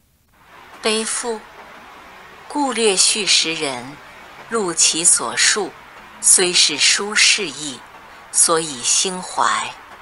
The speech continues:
其志义也。后之览者，亦将有感于斯文。永和九年，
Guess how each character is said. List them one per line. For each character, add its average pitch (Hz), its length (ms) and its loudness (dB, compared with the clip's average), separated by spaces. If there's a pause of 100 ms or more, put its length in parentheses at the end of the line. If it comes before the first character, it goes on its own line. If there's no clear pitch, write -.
(200)
其 151 380 0
志 - 220 0
义 156 340 -8 (140)
也。 - 180 -10 (1040)
后 202 340 0
之 190 220 0
览 147 380 -2
者， 113 340 -4 (720)
亦 220 200 -2
将 196 380 0
有 180 220 -2
感 127 380 -2
于 139 120 -12
斯 220 360 2
文。 127 420 -8 (2250)
永 175 280 0
和 196 260 2
九 151 300 -2
年， 131 460 -8